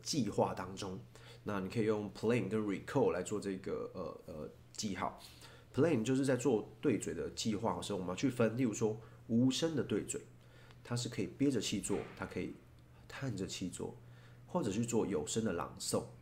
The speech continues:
那有些人他有讲话很好的习惯，有些人他讲话习惯很不好，那我就建议他去做无声的对嘴，顺便改善他的讲话。那在对嘴的时候啊，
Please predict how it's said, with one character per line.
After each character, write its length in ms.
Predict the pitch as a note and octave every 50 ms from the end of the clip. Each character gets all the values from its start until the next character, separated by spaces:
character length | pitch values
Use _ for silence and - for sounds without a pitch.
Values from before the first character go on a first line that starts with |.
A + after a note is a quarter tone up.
| - - - - - - - -
那 100 | - C3+ B2
有 120 | A2 G2+
些 140 | G2+ - C#3+
人 80 | B2 G#2
他 100 | - B2+
有 80 | A#2 G#2
讲 220 | - - E2+ D#2
话 180 | F#2+ A2+ G#2+ F#2+
很 160 | - F#2 F#2+
好 140 | G2 F2 D#2
的 60 | D#2+
习 180 | - - F2+
惯， 240 | F2+ F#2 B2+ B2 G#2 D#2+
有 60 | E2+
些 120 | F#2+ G2+
人 60 | G2
他 60 | G2+ G#2
讲 140 | - -
话 120 | F2 G2 G2
习 140 | F#2+ - -
惯 140 | F#2+ F2+
很 100 | F2+ F#2 D#2+
不 120 | - F#2+
好， 260 | F2+ - - - - - - - - - -
那 100 | G#2+ G2
我 100 | F2+ F2
就 80 | F2
建 240 | E2+ - G2+ G2 F#2+
议 60 | F2+
他 140 | - - F2+
去 80 | F#2+ F2+
做 120 | - F#2
无 220 | D#2 - F2 E2+
声 160 | - - F#2 F#2
的 60 | F2
对 180 | - F#2 E2
嘴， 160 | - - - - - - - -
顺 240 | - - A2+ G2+ F#2
便 200 | F2+ G2 F#2+ E2
改 200 | - - - -
善 180 | - - D#2+
他 100 | D#2+ E2
的 80 | D#2+ D#2+
讲 160 | - - - -
话。 240 | - - D#2 - - - - - - - - - - - - - - - -
那 260 | B2 B2+ B2 A2+ A2 A#2
在 160 | - D#3+ D#3+
对 240 | D#3+ D#3+ - F#3 C#3+
嘴 180 | A2+ - F2+
的 40 | F2
时 180 | F2 - - F#2+
候 100 | G2 A2
啊， 280 | G2+ G2 F#2 F2+ F2+